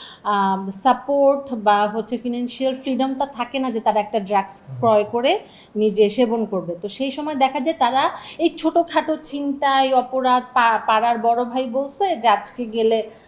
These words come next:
তোকে এইটা পৌঁছায় দিলে তোকে আমি এত টাকা দিব, তো এটা খুব সহজ ইনকাম হয়ে যায়। So বাবা মাকে এবং ফ্যামিলি এবং কমিউনিটি, এদের, এরা যতক্ষণ না আরও স্ট্রং ভূমিকা পালন করবে, শুধু একমাত্র পুলিশের পক্ষে,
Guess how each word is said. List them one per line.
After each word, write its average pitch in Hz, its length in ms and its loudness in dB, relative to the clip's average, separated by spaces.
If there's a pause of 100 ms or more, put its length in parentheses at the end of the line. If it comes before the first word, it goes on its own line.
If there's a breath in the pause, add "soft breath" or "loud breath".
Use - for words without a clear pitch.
(160 loud breath)
তোকে 233 260 -6
এইটা 233 420 -2
পৌঁছায় 262 340 -2
দিলে 320 280 -2
তোকে 226 240 -2
আমি 196 260 -2
এত 190 160 -4
টাকা 202 260 -2
দিব, 175 180 -8
তো 175 220 -10
এটা 277 100 -4
খুব 320 200 -2
সহজ 269 480 4
ইনকাম 262 440 -2
হয়ে 254 200 -2
যায়। 277 200 0 (480 loud breath)
So 262 100 6
বাবা 214 480 2
মাকে 311 380 -2
এবং 285 560 2 (380 loud breath)
ফ্যামিলি 269 600 0 (220 loud breath)
এবং 226 280 -4
কমিউনিটি, 226 580 2 (160)
এদের, 285 300 2 (380)
এরা 269 180 2
যতক্ষণ 302 460 -4
না 277 80 0
আরও 226 280 0
স্ট্রং 254 520 0
ভূমিকা 247 340 2
পালন 196 340 0
করবে, 202 220 -2
শুধু 320 460 0
একমাত্র 233 640 -4
পুলিশের 226 440 -6
পক্ষে, 233 420 -4